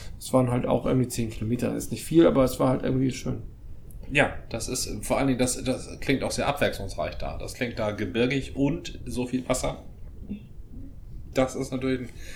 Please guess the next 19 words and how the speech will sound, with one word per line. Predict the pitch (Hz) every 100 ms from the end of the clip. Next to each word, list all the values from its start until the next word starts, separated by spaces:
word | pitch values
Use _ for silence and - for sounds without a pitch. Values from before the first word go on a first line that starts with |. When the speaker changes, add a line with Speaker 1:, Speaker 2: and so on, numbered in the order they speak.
| -
Speaker 2:
eine | -
attraktive | 113 127 110 127 120
Gegend | 160 147 82
bestimmt. | 85 - 78 - - - - - - 117
Ähm, | 117 104
in | 107 117
Irland | 131 151 170 165
sind | 151 135
die | 131
Leute | 123 135 165 135
Speaker 1:
Hügelig, | 156 143
Speaker 2:
momentan | 127 135 -
Speaker 1:
hügelig. | 127 120 107 - - - -
Speaker 2:
<laughs> | - -
Hügelig. | 175 143 95 - -
Speaker 1:
Ja, | 139 147 156
also, | 160 135
also | 147 147
ge-, | 151